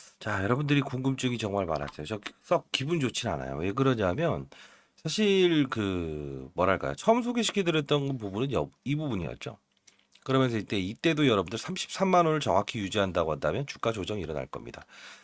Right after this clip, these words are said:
상환 우선주의 이야기, 즉 전환 우선주의 이야기 끄집어내면서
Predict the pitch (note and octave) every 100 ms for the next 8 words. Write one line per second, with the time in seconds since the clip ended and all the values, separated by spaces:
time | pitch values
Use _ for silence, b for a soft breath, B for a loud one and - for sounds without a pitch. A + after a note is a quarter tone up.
0 | B B - G3+ A#3 G3 D#3+ F3 D#3 C#3
1 | A#2+ A2 D#2 - _ - C3 - - F#2+
2 | C#3+ G#3 G3 F#3 F3+ D#3 C#3+ B2 A2 -
3 | A2 G2+ F#2 E2+ D#2 D2+ C#2+ C#3+ F#3